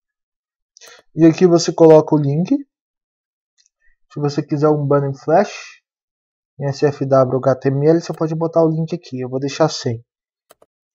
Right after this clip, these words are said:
E aqui, se você quiser que abra numa página, numa outra página.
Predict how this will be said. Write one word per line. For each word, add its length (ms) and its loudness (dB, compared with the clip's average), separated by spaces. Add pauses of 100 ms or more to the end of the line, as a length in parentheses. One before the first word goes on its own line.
E 120 -2
aqui, 220 -2
se 80 -8
você 240 -4
quiser 280 -2
que 120 -4
abra 380 4
numa 260 -4
página, 500 -4 (560)
numa 200 -4
outra 260 0
página. 400 -6